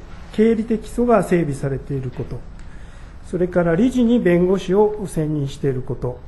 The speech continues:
それから、あ、消費者から支払いを受ける報酬または費用がある場合には、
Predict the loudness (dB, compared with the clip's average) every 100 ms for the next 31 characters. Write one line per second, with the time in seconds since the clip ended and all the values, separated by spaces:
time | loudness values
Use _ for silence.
0 | -16 -16 -16 -16 -16 -14 -10 -4 -2 2
1 | 2 2 0 -4 -4 -2 2 2 2 0
2 | 4 4 4 2 2 4 2 2 0 0
3 | 2 2 2 -2 0 0 0 -2 0 4
4 | 4 4 0 -2 -2 -2 -2 2 2 0